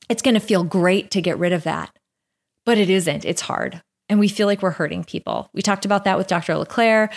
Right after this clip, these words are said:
There's a great conversation with Gail Golden in that episode. Again, it's called Curate Your Life and Manage Your Energy. I think you'd really love that one as a springboard from this episode.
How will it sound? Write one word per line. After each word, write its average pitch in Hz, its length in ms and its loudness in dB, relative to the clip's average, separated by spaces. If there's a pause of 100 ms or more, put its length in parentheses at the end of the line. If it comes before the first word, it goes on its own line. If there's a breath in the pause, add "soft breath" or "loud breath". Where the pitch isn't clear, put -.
(200 loud breath)
There's 180 140 0
a 180 80 0
great 180 400 2
conversation 170 840 0
with 170 140 -6
Gail 165 180 2
Golden 160 680 0 (220)
in 214 200 4
that 214 200 2
episode. 160 600 0 (300 loud breath)
Again, 180 220 2
it's 180 140 -2
called 160 460 0 (100)
Curate 190 360 0
Your 175 100 -2
Life 170 240 -2
and 180 100 0
Manage 160 300 -2
Your 147 120 -2
Energy. 180 520 0
I 160 60 -6
think 160 160 -8
you'd 170 100 -4
really 180 260 0
love 170 300 2
that 175 180 0
one 165 200 0
as 156 140 -6
a 160 40 -4
springboard 156 540 -2
from 170 340 -4 (160)
this - 160 -2
episode. - 500 -6